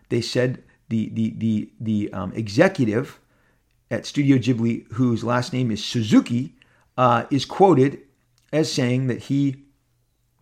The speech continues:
uh, believes, uh, that Demon Slayer is a rival, and, uh, <clears throat>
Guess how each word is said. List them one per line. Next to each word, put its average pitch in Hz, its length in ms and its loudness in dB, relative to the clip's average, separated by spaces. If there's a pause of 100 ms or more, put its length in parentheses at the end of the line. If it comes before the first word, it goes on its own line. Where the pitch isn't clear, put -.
(320)
uh, 117 240 2 (640)
believes, 135 540 4 (640)
uh, 113 320 0 (180)
that 131 160 0
Demon 135 280 2
Slayer 139 300 0
is 139 140 0
a 160 60 2
rival, 131 500 2 (540)
and, 120 340 2
uh, 110 360 0 (100)
<clears throat> - 80 -16